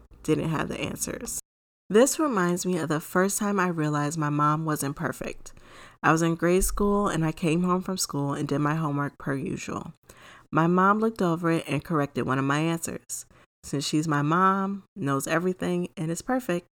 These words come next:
I changed my answer to her correction. Then I turned my homework into school the next day,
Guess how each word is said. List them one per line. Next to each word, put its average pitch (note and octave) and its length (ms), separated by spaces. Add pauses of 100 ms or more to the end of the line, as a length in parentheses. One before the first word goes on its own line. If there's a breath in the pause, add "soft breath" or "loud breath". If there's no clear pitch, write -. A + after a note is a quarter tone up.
(100)
I C#3+ 100
changed F3 360
my G3 80
answer D#3 440
to D3+ 220
her E3 120
correction. - 680 (480)
Then G#3 160
I C4+ 100
turned G#3 280
my F3+ 100
homework F3 340
into D#3+ 160
school D#3 240
the D3+ 120
next D3+ 280
day, C#3+ 360